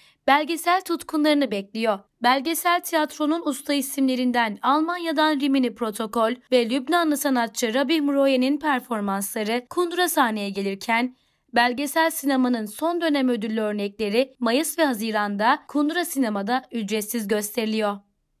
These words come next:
Dünyanın en önemli sanat etkinliklerinden Venedik Bienali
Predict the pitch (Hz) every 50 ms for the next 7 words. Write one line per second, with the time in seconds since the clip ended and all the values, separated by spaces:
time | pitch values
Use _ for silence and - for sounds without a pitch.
0 | _ _ _ _ _ _ _ _ _ _ _ _ _ _ _ _ - 220 277 294
1 | 302 320 330 330 330 320 311 339 349 349 - - 285 285 302 294 285 285 277 277
2 | 277 294 302 - - 277 262 254 269 269 - 254 247 247 - - - 247 233 233
3 | 226 233 233 226 220 220 220 214 220 220 220 233 226 214 247 269 294 320 262 311
4 | 302 311 - 247 247 233 226 226 226 220 214 214 208 208